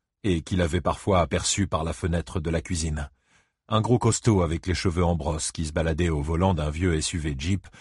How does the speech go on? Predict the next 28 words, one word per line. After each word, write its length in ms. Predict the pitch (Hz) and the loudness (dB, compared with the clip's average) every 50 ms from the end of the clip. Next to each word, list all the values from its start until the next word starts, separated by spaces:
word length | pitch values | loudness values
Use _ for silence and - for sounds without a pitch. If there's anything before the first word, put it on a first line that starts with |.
| - - - | -20 -4 0
avec 280 | 95 92 92 98 - 101 | 0 2 2 2 2 2
un 100 | 92 90 | 2 2
autocollant « 640 | 92 - - 90 - 90 85 92 98 95 92 90 - - _ _ _ _ | 2 2 0 0 2 2 4 4 4 4 4 2 -2 -6 _ _ _ _
Voté 440 | 85 80 92 95 - - 101 95 85 | -6 -4 -4 -2 0 2 2 2 4
Mitt 220 | 90 104 113 - | 4 2 0 2
Romney » 500 | - 101 90 87 85 78 78 87 92 82 - _ _ | 0 2 2 2 2 0 0 -2 -4 -6 -8 _ _
à 80 | - 85 | -4 -2
moitié 440 | 82 87 87 85 - - 92 87 | 0 0 0 0 0 0 0 0
effacé 440 | 87 - - 98 90 - - 104 92 | 0 0 0 -2 -2 0 0 0 0
sur 160 | - - 78 | 0 -2 -4
le 100 | 78 80 | -4 -2
pare-choc 380 | 78 80 78 - - 90 - - | -2 -2 -2 -2 -2 -4 -4 -4
arrière. 540 | 80 - - 76 78 80 78 64 67 - - _ _ _ _ _ _ _ _ _ - - - _ _ _ _ _ _ _ _ _ _ _ _ _ - | -4 -4 -4 -4 -4 -6 -6 -6 -8 -12 -14 _ _ _ _ _ _ _ _ _ -20 -20 -20 _ _ _ _ _ _ _ _ _ _ _ _ _ -6
Buddy 320 | 101 98 110 98 107 110 | 0 0 2 2 4 4
Lee 140 | 110 120 110 | 6 4 4
se 160 | - - 90 | 4 2 -2
fit 140 | - - 95 | -2 0 0
la 100 | 92 87 | 2 2
réflexion 520 | 87 87 - 98 92 - - - 123 117 | 2 0 0 -4 -2 0 2 2 2 2
qu'il 200 | 113 - 117 107 | 2 0 0 2
ne 100 | 101 101 | 4 4
l'avait 260 | 101 104 101 92 107 98 | 4 4 4 4 2 2
pas 140 | - 151 | 2 0
beaucoup 260 | 139 139 139 - - 123 | 0 0 0 0 -2 -2
croisé 400 | - - 101 95 82 87 87 87 | 0 2 2 2 2 2 0 0
ces 160 | - 92 85 | 0 -2 -2
derniers 300 | 82 80 78 80 80 78 | -2 -2 -2 -2 0 0
mois, 320 | 78 76 73 73 82 - | -2 -2 -2 -4 -6 -10